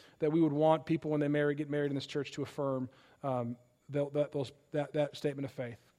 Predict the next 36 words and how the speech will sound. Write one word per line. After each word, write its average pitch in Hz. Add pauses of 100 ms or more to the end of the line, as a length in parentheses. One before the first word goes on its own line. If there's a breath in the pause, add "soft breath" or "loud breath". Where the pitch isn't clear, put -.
(100)
Basically 165
saying, 147
"I'm 143
a -
Christian, 170
I 147
believe 147
in 151
Jesus 143
Christ 135
as 123
my 127
Lord 123
and 120
Savior." 117 (440 soft breath)
Um, 117 (340 soft breath)
if -
you 165
have 165
any 160
questions 160
on 151
that, 151
feel 175
free 170
to 151
see 175
me, 165
and 147
I'll 151
make 147
sure 156
we 139
mention 139
that 135
again 131